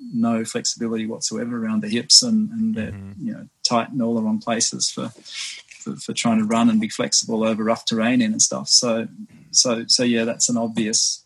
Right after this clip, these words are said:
Speaker 1: sort of development as well. And, and then, then the Dolmers as well, you know, coming into it, and, and, you know, people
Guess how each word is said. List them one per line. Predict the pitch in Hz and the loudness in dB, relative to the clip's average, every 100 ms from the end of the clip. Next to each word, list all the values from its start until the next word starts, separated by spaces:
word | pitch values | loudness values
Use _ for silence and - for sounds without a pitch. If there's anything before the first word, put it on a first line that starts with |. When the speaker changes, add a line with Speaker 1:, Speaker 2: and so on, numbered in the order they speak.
| - | -8
Speaker 1:
sort | - 117 | -2 -2
of | 110 | -2
development | 110 113 113 110 113 127 - | -2 -2 -2 -2 -4 -4 0
as | - | 2
well. | 117 117 123 | 2 2 2
And, | 113 113 | 2 2
and | 120 120 117 | 4 4 4
then, | 120 120 120 - - - - - - _ _ _ - | 4 2 0 -8 -14 -14 -14 -18 -20 _ _ _ -2
then | 131 123 | 4 4
the | |
Dolmers | 123 120 131 131 117 | 4 4 4 6 4
as | 117 120 | 4 2
well, | 120 135 | 2 2
you | 113 | 2
know, | 113 110 | 2 0
coming | - 120 113 | 2 4 6
into | 113 117 - 120 | 6 4 2 0
it, | - | 2
and, | 120 110 | 2 4
and, | 107 107 107 - | 4 2 2 0
you | 120 | -2
know, | 113 | -2
people | 123 113 113 | -4 -6 -10